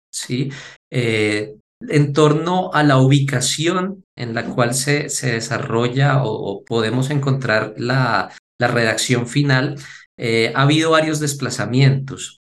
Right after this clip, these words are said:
La postura más conocida, la postura tradicional, lo ubicaba en el, el entorno de la región del Asia Menor, es decir, al occidente de la península de Anatolia.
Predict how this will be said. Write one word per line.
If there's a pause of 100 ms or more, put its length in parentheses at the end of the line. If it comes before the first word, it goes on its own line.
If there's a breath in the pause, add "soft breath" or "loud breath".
(320)
La
postura
más
conocida,
la
postura
tradicional,
lo
ubicaba
en
el,
el
entorno
de
la
región
del
Asia
Menor, (100)
es
decir,
al
occidente
de
la
península
de
Anatolia.